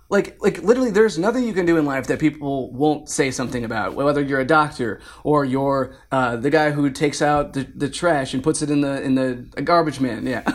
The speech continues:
<laughs> So I couldn't think what they're called for a second. <laughs> Garbage man. Whether you're a garbage man, whether you literally have no job and you're homeless, it doesn't matter. People are, are gonna love you and hate you no matter what you do.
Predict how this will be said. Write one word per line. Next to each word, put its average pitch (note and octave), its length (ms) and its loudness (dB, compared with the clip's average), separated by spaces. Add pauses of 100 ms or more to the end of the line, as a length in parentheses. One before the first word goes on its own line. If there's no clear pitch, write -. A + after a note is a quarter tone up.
<laughs> - 60 -6
So - 120 0
I - 120 -2
couldn't E3+ 320 -6 (220)
think G3 140 4
what F#3 120 2
they're F3+ 120 4
called - 280 2
for D#4 120 6
a G#4 80 4
second. D#4 320 4 (140)
<laughs> A#4 1160 4
Garbage G3+ 440 6
man. C#4 200 2 (680)
Whether F#3+ 220 4
you're F#3 320 2
a D#3+ 80 2
garbage F#3 400 2
man, A#2+ 380 0
whether D#3 500 4 (180)
you D#3+ 400 6
literally F3+ 340 2
have E3+ 240 2
no D#3+ 120 4
job D3 340 2
and C#3+ 100 2
you're C#3 100 0
homeless, C3 320 0
it A#2+ 60 -12
doesn't F#3 260 0
matter. G3 440 -2 (280)
People F#3 240 0
are, D#3+ 300 0
are D3 120 0
gonna C#3+ 320 0
love D#3+ 420 0
you F3 160 2
and D3 120 2
hate D#3 240 2
you E3 260 4
no C#3+ 80 -4
matter C#3+ 240 0
what C#3+ 220 0
you D3+ 140 0
do. D#3+ 400 0